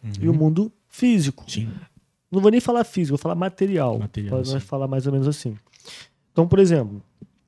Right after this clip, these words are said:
Speaker 1: eu quando era criança, eu me materializava, eu me imaginava, porra, eu,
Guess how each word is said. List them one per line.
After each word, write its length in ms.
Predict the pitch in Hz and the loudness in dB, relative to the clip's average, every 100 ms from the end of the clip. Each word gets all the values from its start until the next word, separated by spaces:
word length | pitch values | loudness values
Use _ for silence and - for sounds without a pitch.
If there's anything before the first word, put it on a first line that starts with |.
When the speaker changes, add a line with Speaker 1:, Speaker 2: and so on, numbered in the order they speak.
| - | 0
Speaker 1:
eu 120 | 143 | 2
quando 200 | 147 175 | 4 4
era 120 | 180 165 | 4 2
criança, 460 | 135 135 175 160 | 2 2 2 2
eu 120 | 147 135 | 2 4
me 80 | |
materializava, 960 | 151 165 160 156 175 196 190 180 180 147 | 4 2 0 0 0 0 0 0 0 0
eu 40 | |
me 60 | 139 | -2
imaginava, 560 | 143 151 151 170 139 120 | -2 -2 0 0 -2 -4
porra, 320 | - 110 110 - _ _ - - 220 _ - _ - | -4 -4 -6 -14 _ _ -20 -20 _ _ -20 _ -6
eu, 180 | 156 | -4